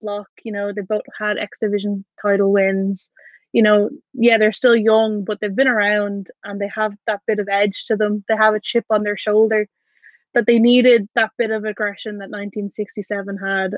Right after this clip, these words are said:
And I think if they maybe started out with this team and then went to nineteen sixty-seven, it would be a lot more palatable.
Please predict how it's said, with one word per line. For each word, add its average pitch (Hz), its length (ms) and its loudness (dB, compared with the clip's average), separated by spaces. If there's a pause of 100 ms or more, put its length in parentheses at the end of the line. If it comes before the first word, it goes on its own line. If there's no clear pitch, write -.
And 214 100 -4
I 214 100 2
think 247 340 4 (720)
if 262 200 2
they 247 100 4
maybe 240 300 4
started 220 340 2
out 226 220 4
with 247 100 0
this 254 240 -4
team 240 440 -2
and 226 140 -4
then 226 140 -6
went 226 180 -6
to 240 80 -10
nineteen 226 360 -4
sixty-seven, 226 840 -2
it 220 120 0
would 214 120 -2
be 214 100 2
a 208 40 2
lot 208 200 0
more 208 160 -4 (100)
palatable. 226 580 2